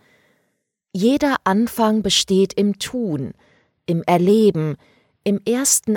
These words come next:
Aktivwerden. Plopp.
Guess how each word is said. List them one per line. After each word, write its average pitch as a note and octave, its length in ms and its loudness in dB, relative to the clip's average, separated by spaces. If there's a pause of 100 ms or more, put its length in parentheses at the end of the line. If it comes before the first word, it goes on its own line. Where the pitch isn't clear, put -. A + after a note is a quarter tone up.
Aktivwerden. D#3 1120 -4 (1200)
Plopp. A3 500 2